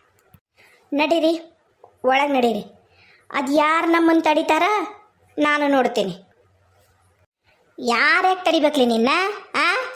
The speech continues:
ಯಾರ್ಯಾಕ್ ತಡಿಬೇಕು? ನಾನ ಅದೀನಿಲ್ಲಿ ನಿಮ್ಮ ಅತ್ತಿ ಗುಂಡ್ಕಲ್ನಂಗ,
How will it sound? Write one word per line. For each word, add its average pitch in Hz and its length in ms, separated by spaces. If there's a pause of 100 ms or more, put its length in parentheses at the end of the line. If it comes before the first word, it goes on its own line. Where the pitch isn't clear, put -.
(180)
ಯಾರ್ಯಾಕ್ 285 520
ತಡಿಬೇಕು? 330 680 (260)
ನಾನ 302 380
ಅದೀನಿಲ್ಲಿ 330 440
ನಿಮ್ಮ 294 260
ಅತ್ತಿ 311 440
ಗುಂಡ್ಕಲ್ನಂಗ, 311 720